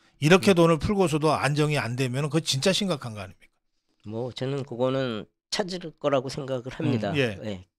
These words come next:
Speaker 2: 기업
Speaker 1: 알겠습니다.
Speaker 2: 자체가 지금 위험하지만 않다면은.
Speaker 1: 알겠습니다.
Speaker 2: 예.
Speaker 1: 예. 자, 그건 그렇고, 이제 우리 국가 경제를 걱정하지 않을 수 없는 상황이 계속되고
Speaker 2: 예.
Speaker 1: 있는데,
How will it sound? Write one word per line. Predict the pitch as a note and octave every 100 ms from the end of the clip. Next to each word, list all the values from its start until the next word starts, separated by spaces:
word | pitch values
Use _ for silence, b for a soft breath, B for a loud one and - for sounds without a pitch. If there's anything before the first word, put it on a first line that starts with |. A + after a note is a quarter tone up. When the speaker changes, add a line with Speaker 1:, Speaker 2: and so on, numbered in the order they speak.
| _ _
Speaker 2:
기업 | - C#3+
Speaker 1:
알겠습니다. | B2+ A2
Speaker 2:
자체가 | B2 - C3+ B2+
지금 | A#2+ A#2
위험하지만 | A#2+ C3 B2+ A2 A#2 A2
않다면은. | G2+ - G#2 F#2 G2+
Speaker 1:
알겠습니다. | C3 B2 A#2 F#2+ - _ -
Speaker 2:
예. |
Speaker 1:
예. | A#2 _ _ B B B B B B B
자, | - C#3
그건 | F3+ A3
그렇고, | F#3+ F3+ - F3 C#3+ B2
이제 | C#3+
우리 | D3 D#3 D#3
국가 | C#3+ G#3+
경제를 | A3 G#3+ G3 F3+ E3+ D#3 C#3+ C#3 C3 B2 B2 A#2 A2+ A2 A#2 D3
걱정하지 | B2+ C3 D#3+ C#3+ C3+
않을 | A#2+ C3
수 | C3
없는 | C3+ B2+ A#2+
상황이 | A2 C#3+ C3 A#2+
계속되고 | - - A#2 A#2+ A#2+
Speaker 2:
예. |
Speaker 1:
있는데, | A2+ G#2 G#2 B2 G2+